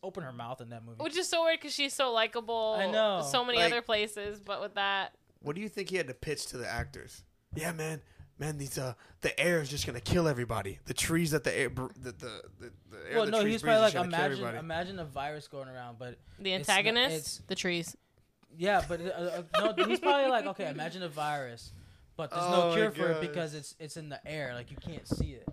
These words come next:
Speaker 1: You know what I
Speaker 2: Mm-hmm.
Speaker 1: mean?
Speaker 3: Sounds like The Walking Dead 'cause that virus
Speaker 2: Airborne.
Speaker 3: lives in the air
Speaker 1: Yeah.
Speaker 3: as well.
Speaker 1: It's like an airborne, but it's like, it happens to go with oxygen, and everything has oxygen.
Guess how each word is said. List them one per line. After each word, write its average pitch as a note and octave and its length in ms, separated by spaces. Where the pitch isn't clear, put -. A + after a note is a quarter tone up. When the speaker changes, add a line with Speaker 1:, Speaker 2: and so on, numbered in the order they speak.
Speaker 1:
You G#3 60
know G#3 60
what G#3+ 40
I - 40
Speaker 2:
Mm-hmm. G3 80
Speaker 1:
mean? G#3 60
Speaker 3:
Sounds A#2+ 240
like A#2 100
The A#2+ 60
Walking A#2+ 300
Dead A#2 220
'cause G#2 140
that A2+ 180
virus A#2+ 240
Speaker 2:
Airborne. F#3+ 300
Speaker 3:
lives - 40
in G3 60
the C3 40
air A#2+ 100
Speaker 1:
Yeah. B2+ 320
Speaker 3:
as A#2+ 80
well. C#3+ 120
Speaker 1:
It's D3+ 140
like F3+ 120
an E3 100
airborne, D3 440
but C3 140
it's C3 140
like, C#3 140
it C3+ 40
happens C#3+ 320
to C3+ 60
go C3+ 200
with C3 260
oxygen, B2 560
and A2 140
everything C#3 400
has C#3 140
oxygen. D3 440